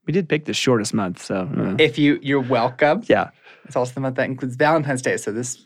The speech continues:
Speaker 2: this month can have some downs for some of, some of us.
Speaker 1: <laughs> Sorry.
Speaker 2: And go, if you want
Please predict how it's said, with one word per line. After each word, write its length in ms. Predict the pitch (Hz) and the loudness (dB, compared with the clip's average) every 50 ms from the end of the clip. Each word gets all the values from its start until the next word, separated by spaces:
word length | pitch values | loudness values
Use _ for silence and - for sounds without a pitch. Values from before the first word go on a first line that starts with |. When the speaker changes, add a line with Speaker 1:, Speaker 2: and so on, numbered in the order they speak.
| _ - | _ -8
Speaker 2:
this 140 | - 127 - | -6 -2 -2
month 180 | 135 131 127 - | -2 -2 -2 -2
can 80 | 131 123 | -2 0
have 140 | 127 117 - | 0 0 0
some 140 | - 127 | -2 -2
downs 480 | 123 127 127 120 110 98 92 - - - | 0 2 2 2 0 -2 -6 -8 -10 -10
for 140 | - - - - | -8 -6 -6 -4
some 220 | - - 127 107 | -2 -2 -2 -2
of, 180 | 107 113 127 - - 143 - - - - - - | -2 -6 -4 -2 0 0 0 0 -4 -4 2 4
some 140 | - 214 202 | 6 6 8
of 60 | - | 6
us. 220 | 120 98 95 - - - | 4 4 4 -4 -10 -8
Speaker 1:
<laughs> 60 | - | -4
Sorry. 220 | 120 113 98 107 - - - - - 165 160 143 123 - | -2 -2 -2 -4 -6 -10 -4 2 4 6 6 6 4 4
Speaker 2:
And 220 | - 175 170 156 139 | 4 4 6 6 6
go, 480 | 165 156 156 151 151 147 139 143 - - _ _ _ _ _ - - _ _ _ _ _ _ _ _ _ - | 6 6 6 6 4 2 0 -2 -4 -8 _ _ _ _ _ -20 -20 _ _ _ _ _ _ _ _ _ -4
if 200 | - 135 123 - | -4 -2 -2 2
you 180 | 156 151 143 139 | 4 4 4 4
want 480 | 135 135 135 143 151 165 175 180 180 | 4 2 2 4 4 4 2 2 -2